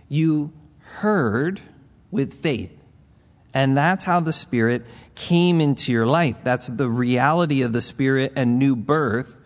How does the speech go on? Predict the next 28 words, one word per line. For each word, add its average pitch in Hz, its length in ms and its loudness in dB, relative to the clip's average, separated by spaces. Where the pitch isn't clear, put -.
through 131 220 -2
simple 139 500 -2
belief, 117 540 -4
not 151 240 -10
the - 80 -6
working 117 420 -2
out 90 140 -4
of 90 140 -10
this 82 160 -10
Old 80 180 -10
Testament - 420 -16
law. 90 200 -16
You - 60 -6
never 120 180 -2
received 196 380 -2
the 156 80 -6
Spirit 85 380 -10
that 87 200 -16
way. - 220 -20
Verse 147 420 0
three, 180 600 0
he's 143 260 -4
gonna 151 180 2
build 180 400 2
on 123 200 2
that 107 280 2
and 147 80 0
say, 147 300 -2